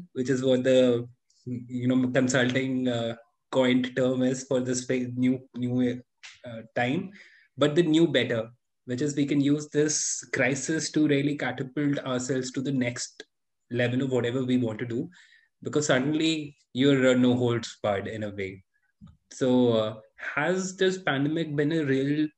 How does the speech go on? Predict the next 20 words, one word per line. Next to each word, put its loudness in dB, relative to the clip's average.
opportunity -2
booster 0
for, 0
uh, -4
uh, -8
you -8
know, 0
for 2
you -2
personally? 0
Have -4
you 0
started -2
thinking -4
about -2
the 0
business, -4
uh, 2
radically -2
different? -4